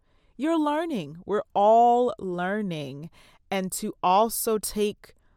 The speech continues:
all of the lessons with you that you've learned, all of the skills you've learned from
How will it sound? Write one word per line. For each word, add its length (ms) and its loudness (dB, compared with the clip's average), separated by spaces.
all 280 6
of 140 -4
the 100 2
lessons 520 -2
with 300 -6
you 140 -2
that 260 -8
you've 160 -8
learned, 400 -10
all 140 -2
of 140 -6
the 80 -8
skills 640 2
you've 240 -4
learned 480 -8
from 280 -6